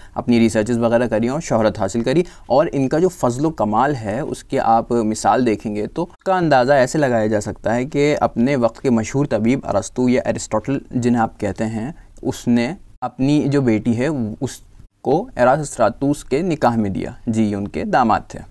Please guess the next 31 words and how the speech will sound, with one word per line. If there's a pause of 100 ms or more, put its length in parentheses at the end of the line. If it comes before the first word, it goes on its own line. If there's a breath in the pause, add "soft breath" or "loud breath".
(100)
जो
फजल
कमाल
है,
उसके
सब
टॉपिक्स
या
सब
पॉइंट्स
जिन
पे
हम
बहस
करने
वाले
हैं
या
बात
करने
वाले
हैं,
वो
हैं
कि
एरासिस्त्रातुस
और
मुनाफिलाजा
या
बहैसियत (140)
मुहक्किक,